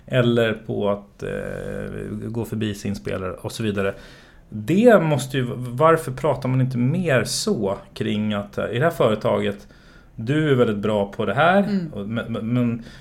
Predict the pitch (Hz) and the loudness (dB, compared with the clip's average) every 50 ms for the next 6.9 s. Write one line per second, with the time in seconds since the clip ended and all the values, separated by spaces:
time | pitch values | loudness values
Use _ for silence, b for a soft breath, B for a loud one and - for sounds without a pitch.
0 | B B - 135 131 131 - - - 123 123 135 143 139 - - 180 185 180 165 | B B -6 -6 -4 -6 -6 -14 -10 -4 0 0 0 0 2 2 2 4 4 4
1 | 139 135 123 147 139 110 127 170 165 - - - - - - - - - - 190 | 2 2 2 2 2 2 2 2 0 -2 -2 -6 -16 -20 -20 -20 -14 -8 -4 -4
2 | 190 190 - - - 196 196 233 220 139 143 - - 123 123 120 117 117 110 110 | -4 -4 -8 -10 -6 -4 -2 -2 -4 -6 -8 -8 -6 -4 -2 -2 -2 -2 -2 -2
3 | 123 123 - 135 123 117 117 - - - 117 110 - - - 123 110 - - 110 | -4 -2 0 2 2 2 0 -2 -2 -2 -2 -2 -2 -4 -4 -2 -2 -2 -4 -6
4 | - - - - 147 151 156 147 139 131 135 131 113 104 101 101 101 101 98 98 | -8 -6 -4 0 0 0 0 0 -2 -4 -4 -2 -2 -2 0 0 0 0 0 0
5 | - - - b b b b b b b b b b b b - 151 165 180 110 | -4 -8 -18 b b b b b b b b b b b b -2 0 2 4 2
6 | 95 98 110 117 117 131 127 127 127 127 127 123 123 123 123 120 120 | 2 0 -2 -4 0 2 2 4 4 4 2 2 2 2 0 0 0